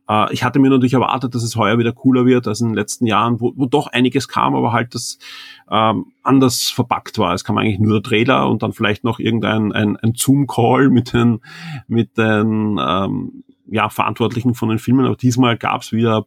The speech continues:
Bühnenpräsentationen, Interviews nachher auf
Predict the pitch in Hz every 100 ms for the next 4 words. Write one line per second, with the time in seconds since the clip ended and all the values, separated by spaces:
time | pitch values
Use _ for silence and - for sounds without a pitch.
0 | - 120 123 117 107 110 120 113 - 110
1 | 110 110 110 110 - 131 127 113 120 117
2 | 107 98 113 110 110 107 107 - 104 107
3 | -